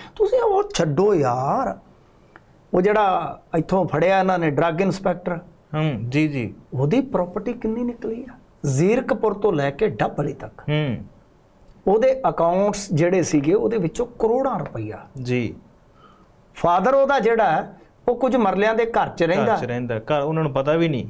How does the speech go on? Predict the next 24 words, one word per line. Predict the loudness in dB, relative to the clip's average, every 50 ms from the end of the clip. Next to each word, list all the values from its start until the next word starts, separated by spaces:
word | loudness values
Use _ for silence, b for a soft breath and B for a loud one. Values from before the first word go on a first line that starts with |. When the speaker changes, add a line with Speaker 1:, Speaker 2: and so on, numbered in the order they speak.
| -4 -2
Speaker 1:
ਪਤਾ | -2 0 2 2 2
ਵੀ | 4 4
ਨਹੀਂ | 2 4
ਤੇ | 4 2
ਉਹਦੇ | 2 2
Speaker 2:
ਸਾਡੇ | 2 2
ਅਕਾਊਂਟ | 0 0 0 0
Speaker 1:
ਖਾਤੇ | 0 0 0
Speaker 2:
ਦੇ | 2
Speaker 1:
'ਚ | 2 0 2
Speaker 2:
ਵਿੱਚ | 2 2 2 2
Speaker 1:
ਇੰਨੇ | 2 2
Speaker 2:
ਪੈਸੇ। | 2 2 0 0 2 0 0
Speaker 1:
ਪੈਸੇ |
ਪਏ | 0 0 -2 -4
ਨੇ। | -4 -6 -8 -8
Speaker 2:
ਜੀ, | -4
ਜੀ, | 0 0 2 2 0 -2
ਜੀ। | -6 -6 -8 -8 -6 -2 -2
Speaker 1:
ਕਮਾਲਾਂ | -2 0 0 0 0 0 -2 -2 -2
ਹੀ | -2 -2
ਹੋਣ | -2 -2 -2 -4 -4
ਡਈਆਂ | -4 -6 -6 -6 -6 -6 -8
ਨੇ। | -10 -12 -12